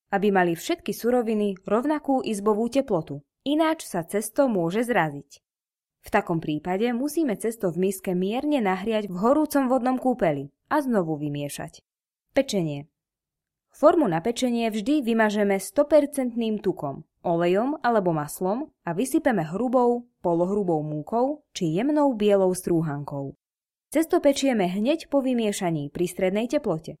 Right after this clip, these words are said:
aby sa príliš nevysušilo. Po upečení necháme koláč krátko vychladnúť vo forme a potom ho vyklopíme na kovovú mriežku, aby rovnomerne vychladol a zo spodu sa nesparil. Kysnuté cestá si vyžadujú správnu prípravu kvásku.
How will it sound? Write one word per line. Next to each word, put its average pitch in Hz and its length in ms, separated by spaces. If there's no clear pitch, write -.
aby 202 160
sa 165 180
príliš 247 540
nevysušilo. 151 640
Po 214 160
upečení 196 640
necháme 277 400
koláč 208 480
krátko 285 400
vychladnúť 240 560
vo 214 80
forme 160 480
a 165 80
potom 294 320
ho 185 80
vyklopíme 208 640
na 180 100
kovovú 175 480
mriežku, 147 540
aby 165 240
rovnomerne 277 640
vychladol 151 640
a 147 160
zo 190 80
spodu 233 400
sa 202 140
nesparil. 151 720
Kysnuté 330 480
cestá 185 400
si 170 160
vyžadujú 208 560
správnu 294 480
prípravu 247 480
kvásku. 269 580